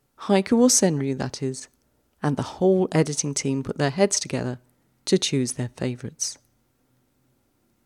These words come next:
All the chosen poems for the YouTube prompt and the flash coup are read out on a podcast, just like today.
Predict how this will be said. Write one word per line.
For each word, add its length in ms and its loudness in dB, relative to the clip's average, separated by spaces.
All 200 6
the 120 6
chosen 500 4
poems 420 -4
for 60 -12
the 120 -6
YouTube 460 -6
prompt 380 -8
and 160 -2
the 60 -2
flash 380 0
coup 260 -12
are 80 -2
read 240 6
out 260 2
on 100 0
a 40 -2
podcast, 680 -8
just 240 2
like 180 2
today. 340 -4